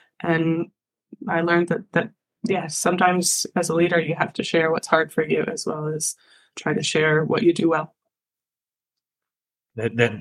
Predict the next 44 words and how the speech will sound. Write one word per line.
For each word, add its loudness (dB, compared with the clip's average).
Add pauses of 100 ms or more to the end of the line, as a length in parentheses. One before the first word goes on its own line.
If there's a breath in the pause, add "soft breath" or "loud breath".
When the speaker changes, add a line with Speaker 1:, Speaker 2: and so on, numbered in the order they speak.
(180)
Speaker 2:
moment 8
of 2
that 0
vulnerability 4
that 0
you, -2 (160)
that -6
you -2 (220)
let -6
people 0
see 2
is -4
a -8
lesson 0
for 2
everyone 4
in 0
that -2
equation. -4
And 2
it 0
is 2 (420)
clearly 6
a 4
moment 6
where 0
it -4
shifted -2
things -4
and -4 (160)
we're -8
now 2
moving 0 (160)
to -8
a, -6 (280)
hopefully 4
we're 2
getting 2
to -2
a 2
better 0
place. -2
But, 0 (540 soft breath)
but, 2